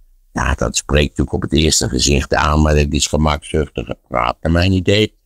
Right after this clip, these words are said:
Het is allemaal altijd te herleiden tot het probleem dat we de onderkant van de Nederlandse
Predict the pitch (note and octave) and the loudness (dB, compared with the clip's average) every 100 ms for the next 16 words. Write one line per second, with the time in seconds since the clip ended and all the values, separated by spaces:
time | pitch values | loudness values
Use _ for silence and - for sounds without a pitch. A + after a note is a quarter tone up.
0 | _ - _ _ - - - - G#2+ G#2+ | _ -20 _ _ -4 -2 0 2 4 4
1 | G#2 F2+ - F2 F2+ E2 - D#2 C2+ D2 | 4 2 2 0 0 0 -2 -2 0 0
2 | D#2+ A2 C#3+ B2 - F2 E2 - D#2+ C2+ | 2 2 2 2 2 2 0 -2 -4 -2
3 | B1+ D#2+ A2+ - _ _ _ F#2+ - F2 | 0 2 2 -2 _ _ _ -2 0 0
4 | A#2 - D#3 G3 C3+ - G2 C#2 - F2+ | 0 2 2 4 2 0 0 0 -2 -2
5 | F2+ E2+ F2+ G#2 G2+ F#2+ D#2+ | 2 2 2 4 4 2 0